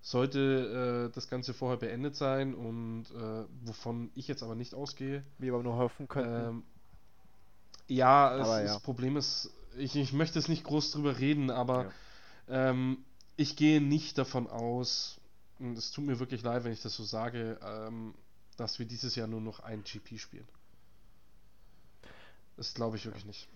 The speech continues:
Speaker 2: Du hast es eh auch schon erwähnt mit nur einem G P. Ähm, nur um's kurz anzureißen, ne? Es gibt noch nichts wirklich Offizielles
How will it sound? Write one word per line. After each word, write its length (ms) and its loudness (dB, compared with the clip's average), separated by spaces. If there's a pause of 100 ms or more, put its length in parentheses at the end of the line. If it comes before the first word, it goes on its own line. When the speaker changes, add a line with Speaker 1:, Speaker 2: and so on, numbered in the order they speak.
Speaker 2:
Du 80 -2
hast 280 2
es 140 -16
eh 140 4
auch 180 6
schon 420 -6
erwähnt 520 -2
mit 180 2 (100)
nur 360 -2
einem 260 0
G 160 -2
P. 400 4 (580)
Ähm, 300 6
nur 140 8
um's 180 2
kurz 240 4
anzureißen, 800 8
ne? 180 4 (460)
Es 220 0
gibt 280 2
noch 180 6
nichts 340 2
wirklich 300 4
Offizielles 1000 6